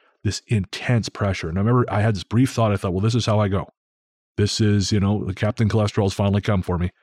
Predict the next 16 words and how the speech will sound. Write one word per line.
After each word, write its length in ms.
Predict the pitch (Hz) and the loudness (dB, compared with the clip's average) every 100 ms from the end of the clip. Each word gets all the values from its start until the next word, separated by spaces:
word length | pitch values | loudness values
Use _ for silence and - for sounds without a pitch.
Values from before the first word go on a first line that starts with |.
| _ - | _ 0
Mister 300 | 113 - 151 | 0 2 2
Nolan 340 | 151 135 139 | 2 4 4
is 120 | 127 | 2
here." 260 | 123 92 87 | 2 0 -2
<laughs> 60 | - - - - - - 214 - _ - _ - - | -8 -14 -12 -10 -10 -8 -10 -10 _ -20 _ -20 -2
Then 160 | 139 156 | 2 4
I 60 | 147 | 4
had 160 | 156 | 2
this 140 | 135 - | 0 0
moment 240 | 190 233 | 2 4
where 100 | 120 | 4
I 40 | |
realized, 380 | 117 123 117 104 | 4 4 4 2
"No, 140 | 139 147 | 2 2
this 180 | 127 156 | 2 0
isn't, 260 | 147 147 | 0 0